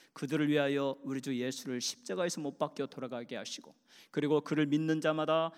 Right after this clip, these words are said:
예수의 피로 모든 죄가 다 사하여지게 하시고,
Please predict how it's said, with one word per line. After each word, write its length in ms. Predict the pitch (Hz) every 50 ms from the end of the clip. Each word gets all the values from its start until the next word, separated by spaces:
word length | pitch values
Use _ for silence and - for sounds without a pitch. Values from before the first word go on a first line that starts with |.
| - - -
예수의 460 | 143 160 180 170 - - 180 170 165
피로 240 | 170 - - 170 165
모든 400 | 160 160 170 170 160 170 170 160
죄가 260 | - 160 156 165 160
다 220 | 160 160 156 151
사하여지게 680 | - - - - 165 165 165 160 156 - 147 - 147 139
하시고, 380 | 127 123 - - - 113 107